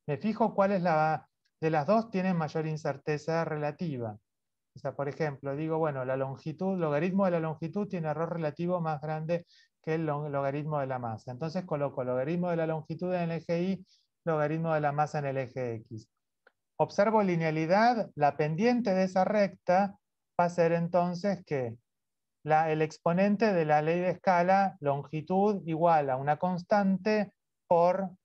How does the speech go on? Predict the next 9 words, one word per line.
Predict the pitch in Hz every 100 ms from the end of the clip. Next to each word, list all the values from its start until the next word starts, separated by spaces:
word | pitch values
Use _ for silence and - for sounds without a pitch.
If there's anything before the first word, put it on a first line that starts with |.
| _ _ _ _ _ _ _ _ _ _
eh, | 151 143 135 135
la | 143 156
masa | 165 165 - 190 170
elevado | 165 151 147 147 151
a | 160
ese | 147
exponente. | 123 - 120 120 110 110 107 110 _ _
¿Está | _ 131
bien? | 135 151 143